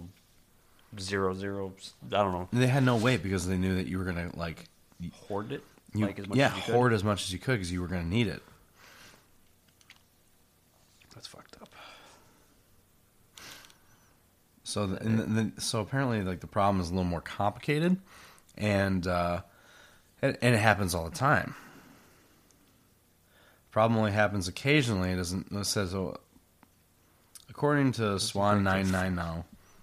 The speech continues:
Speaker 2: the problem only happens occasionally. It doesn't even break the effects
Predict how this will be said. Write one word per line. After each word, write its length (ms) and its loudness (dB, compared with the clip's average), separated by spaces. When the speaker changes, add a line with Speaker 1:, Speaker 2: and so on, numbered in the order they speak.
Speaker 2:
the 60 -20
problem 300 2
only 140 2
happens 340 2
occasionally. 500 0
It 40 0
doesn't 180 -4
even 180 -4
break 360 -6
the 100 -6
effects 500 -8